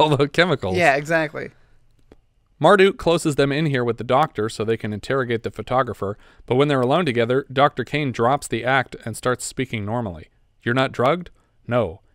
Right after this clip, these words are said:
Speaker 1: In my case, the drug wears off in two days." Marduk has no idea.
Speaker 2: But there's a guard in the room with them.
Speaker 1: Yeah.
Speaker 2: <laughs>
Speaker 1: Also, if, so you're still out of commission two out of every five days.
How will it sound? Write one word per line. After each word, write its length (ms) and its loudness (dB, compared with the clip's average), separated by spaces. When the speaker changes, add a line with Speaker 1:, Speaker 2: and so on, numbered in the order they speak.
Speaker 1:
In 140 -8
my 160 0
case, 300 -6
the 100 -10
drug 220 0
wears 200 -2
off 220 0
in 100 -10
two 280 -4
days." 400 -12
Marduk 420 -4
has 240 -8
no 200 -6
idea. 460 -6
Speaker 2:
But 120 -4
there's 180 -6
a 60 -6
guard 400 0
in 120 0
the 120 -2
room 340 -2
with 200 0
them. 180 6
Speaker 1:
Yeah. 640 2
Speaker 2:
<laughs> 80 -14
Speaker 1:
Also, 520 8
if, 220 2
so 160 2
you're 180 6
still 520 4
out 160 6
of 80 -6
commission 440 -2
two 220 0
out 100 2
of 80 -2
every 240 -2
five 340 -4
days. 540 -8